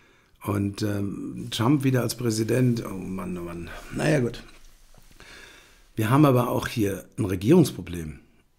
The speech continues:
Ich wage zu bezweifeln, dass die Regierung die Eier hat zu sagen, „Ey, läuft nicht gut, wir machen mal Neuwahlen.“ Das machen die nicht. Das kann ich mir beim besten Willen nicht vorstellen. Aber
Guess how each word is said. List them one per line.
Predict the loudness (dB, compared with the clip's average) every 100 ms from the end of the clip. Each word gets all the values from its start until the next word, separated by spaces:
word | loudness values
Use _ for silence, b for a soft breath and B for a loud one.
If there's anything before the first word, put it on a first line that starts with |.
| _ -14
Ich | -8 -4
wage | 0 0 -2
zu | -2
bezweifeln, | -4 -4 -2 -2 -2 -6 -12 -8
dass | -4 -2
die | -2
Regierung | -2 -2 -2 0 2
die | 0 -2
Eier | -2 0
hat | -2 -4
zu | -6
sagen, | -4 -2 -2 -4 -4
„Ey, | -2 -2 -4 B B B B B B B B
läuft | 2 4 4
nicht | 0 4
gut, | 6 6 0 -8 -6
wir | 0
machen | 2 2 2
mal | 4
Neuwahlen.“ | 2 0 -4 -8 -12 -18 _ -8
Das | -6 -4
machen | -6 -8
die | -10
nicht. | -12 -14 -16 _ _
Das | -4 -4 -4 -10 -4
kann | 0 2
ich | 2
mir | 0
beim | 0 0
besten | 0 0 -2
Willen | -2
nicht | -2
vorstellen. | -4 -4 -10 -10
Aber | -10 -2 0 0